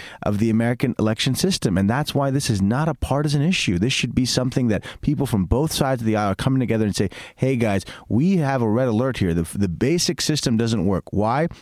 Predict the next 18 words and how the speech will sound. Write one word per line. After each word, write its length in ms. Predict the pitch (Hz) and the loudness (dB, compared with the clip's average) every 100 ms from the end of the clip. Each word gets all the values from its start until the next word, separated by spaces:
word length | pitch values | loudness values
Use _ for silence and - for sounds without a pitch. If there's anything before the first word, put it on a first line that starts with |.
| - | -4
Because 280 | 120 127 127 | -2 0 -2
how 220 | 131 170 | 0 0
can 160 | 180 185 | 0 2
you 80 | |
have 160 | 156 151 | 2 2
a 60 | 120 | 0
democratic 500 | 120 127 - 117 - | 0 -2 -2 -2 -2
society 560 | 92 - 117 95 87 - - - | -4 -2 0 0 -2 -4 -12 -2
when 140 | 107 | 0
you 120 | 110 | 2
do 200 | 101 127 | 2 0
not 220 | 147 135 | 0 0
have 280 | 113 107 90 | 0 0 -2
the 80 | 95 | -2
ability 480 | 92 87 131 110 90 | -2 0 0 0 -2
to 100 | - | -4
trust 280 | - 139 - | -4 -2 -2
information 580 | 143 - 127 147 185 | -2 0 0 0 0